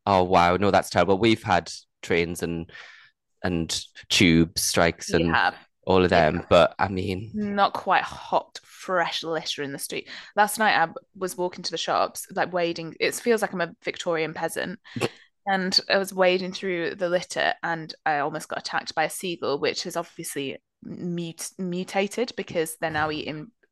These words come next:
Speaker 2: incredible meals every night.
Speaker 1: Oh, yeah.
Speaker 2: To the size of a small child on, sitting on top of a bin. And as I walked past him, like, "Ah!" in my face. <laughs> And I was like, <laughs>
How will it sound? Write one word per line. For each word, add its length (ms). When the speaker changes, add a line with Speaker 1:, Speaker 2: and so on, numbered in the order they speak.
Speaker 2:
incredible 500
meals 320
every 180
night. 320
Speaker 1:
Oh, 80
yeah. 720
Speaker 2:
To 60
the 80
size 400
of 100
a 60
small 320
child 560
on, 200
sitting 280
on 80
top 160
of 80
a 40
bin. 180
And 80
as 100
I 40
walked 220
past 200
him, 40
like, 140
"Ah!" 400
in 120
my 80
face. 340
<laughs> 60
And 100
I 80
was 220
like, 220
<laughs> 680